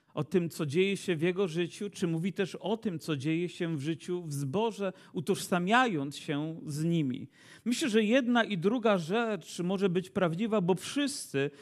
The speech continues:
przechodzimy przez trudności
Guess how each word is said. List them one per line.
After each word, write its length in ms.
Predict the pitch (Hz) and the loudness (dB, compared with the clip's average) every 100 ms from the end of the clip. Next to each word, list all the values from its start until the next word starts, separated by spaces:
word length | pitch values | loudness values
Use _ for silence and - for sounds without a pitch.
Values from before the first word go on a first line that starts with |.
| - - | -20 -10
przechodzimy 760 | - 175 175 139 190 180 160 | -2 2 2 2 0 2 0
przez 380 | 156 - 165 160 | -4 -2 -2 -2
trudności 880 | - 156 147 165 202 190 - - 196 | -4 -2 0 0 -2 -4 -10 -8 -8